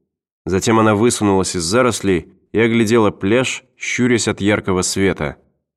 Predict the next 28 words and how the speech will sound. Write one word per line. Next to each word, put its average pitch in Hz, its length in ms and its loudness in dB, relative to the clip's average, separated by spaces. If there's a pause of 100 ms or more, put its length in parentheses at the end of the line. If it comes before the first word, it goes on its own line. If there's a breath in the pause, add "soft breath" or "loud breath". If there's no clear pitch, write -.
(420)
«От 104 200 0
джунглей 135 560 2
до 131 100 4
этих 123 320 0
палаток 147 500 0
ярдов 131 360 0
десять. 101 600 -2 (420)
Пространство 101 680 -2
открытое, 123 520 -2
спрятаться 117 600 -4
негде. 87 520 0 (560)
Так 120 160 -2
что 131 200 -2
подобраться 131 560 0
к - 100 -16
парням, 123 380 2
охраняющим 110 680 0
палатки 113 480 0
незамеченными, 101 920 0 (340)
никак 107 320 -2
не 101 100 0
получится». 98 680 -2 (960)
«Ну 120 320 4
а 120 60 4
если 120 300 2
отвлечь 120 400 0
их 131 160 -4
внимание?» 113 540 2